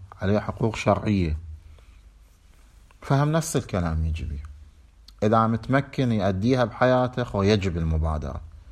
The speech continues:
إذا ما متمكن، فيكون يستوثق من أداء الحق عنه بعد وفاته، بنفس البيان المتقدم. قال: "وإن كان عليه شيء من الحقوق الشرعية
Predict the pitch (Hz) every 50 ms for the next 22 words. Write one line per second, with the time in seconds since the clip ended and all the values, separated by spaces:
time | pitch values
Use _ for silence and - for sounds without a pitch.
0 | - - - - - - - - - - - - - - - - - - 107 110
1 | 117 120 123 127 139 147 151 147 143 - - 139 131 123 - - - 120 107 -
2 | - - - - - - - - - - - - - - - - - - - -
3 | - - - - - - - - - - - - - - - - - - 98 92
4 | 95 98 98 95 98 123 120 127 127 117 - - 139 135 143 131 - 123 104 -
5 | - 101 95 92 80 90 92 90 101 101 104 87 92 92 92 - - 104 104 -
6 | - 104 110 110 107 107 113 104 98 92 90 95 95 107 113 143 - - 82 76
7 | 78 67 - 73 - - - - - - - - - 98 101 110 120 - - -
8 | 131 135 131 120 95 92 90 90 98 104 107 101 85 80 76 - 71 - 78 78
9 | 71 65 73 73 76 - - - - - - - - - - - - - - -
10 | - - 98 104 110 113 110 110 113 110 113 113 110 113 - 123 120 120 120 117
11 | 110 104 92 95 101 101 101 98 90 92 98 90 - - 110 110 107 104 101 98
12 | 92 90 90 90 90 90 87 85 87 - 92 - - 104 104 98 101 92 80 -
13 | - - 87 87 80 87 98 98 98 101 104 104 104 101